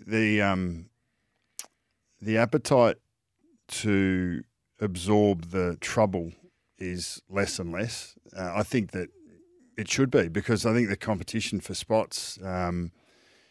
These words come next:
is as fierce, uh, I'm talking about spots on lists, is as fierce as it's ever been. And the responsibility of each individual to buy into what the club is doing, both on and off the field,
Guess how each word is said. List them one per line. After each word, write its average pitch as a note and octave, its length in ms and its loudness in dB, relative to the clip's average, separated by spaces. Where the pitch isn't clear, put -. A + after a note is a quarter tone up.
is G#2 460 -2
as G2 180 -4
fierce, - 640 -4
uh, G2+ 60 -4
I'm G2+ 120 0
talking F#2+ 280 -2
about E2 140 -6
spots - 320 -4
on E2+ 140 -6
lists, G#2+ 380 -2
is F#2+ 200 -8
as F2+ 80 -10
fierce G#2+ 340 -4
as F#2+ 100 -6
it's F#2+ 160 -10
ever A2+ 200 -2
been. D#2 340 -12
And A#2+ 420 0
the A2+ 140 0
responsibility G#2+ 920 0
of G2 120 -2
each G#2 200 -4
individual G2 520 -4
to F#2 60 -2
buy F2 360 0
into G#2 420 0
what G2 180 0
the - 80 -4
club G2+ 340 0
is F#2 100 -4
doing, G2 320 -2
both F#2+ 240 -2
on G2+ 180 0
and G#2 140 2
off G#2 220 0
the G2 100 -10
field, G2 440 -8